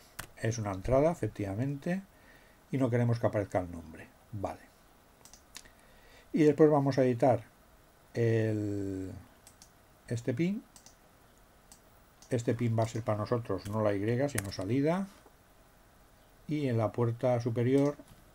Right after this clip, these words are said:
este pin es el número cinco y es también salida. Perfecto. Y nos falta por editar este de aquí, que sería un pin que vamos a llamar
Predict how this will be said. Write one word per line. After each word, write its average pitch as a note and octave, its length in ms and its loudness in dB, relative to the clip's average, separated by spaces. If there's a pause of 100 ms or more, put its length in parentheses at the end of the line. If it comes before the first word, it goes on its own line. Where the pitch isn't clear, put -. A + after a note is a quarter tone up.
(120)
este A#2 240 -4
pin A#2+ 220 -2
es A#2 100 0
el F#2 100 -2
número G#2 300 -4
cinco D#3+ 480 -2 (680)
y B2+ 160 2
es A#2+ 120 2
también G2 300 0
salida. D#2+ 380 -10 (180)
Perfecto. G2 560 -8 (1080)
Y D3+ 120 0
nos E3 140 2
falta C#3 320 8
por A2+ 120 2
editar B2+ 560 2
este C#3+ 380 2
de C#3 80 2
aquí, F3+ 280 -4 (220)
que A#2+ 100 -6
sería A2+ 420 -2
un A2+ 200 -2
pin D#3 320 -4 (2750)
que A2 80 -2
vamos A#2 240 2
a A#2 40 2
llamar A2 380 2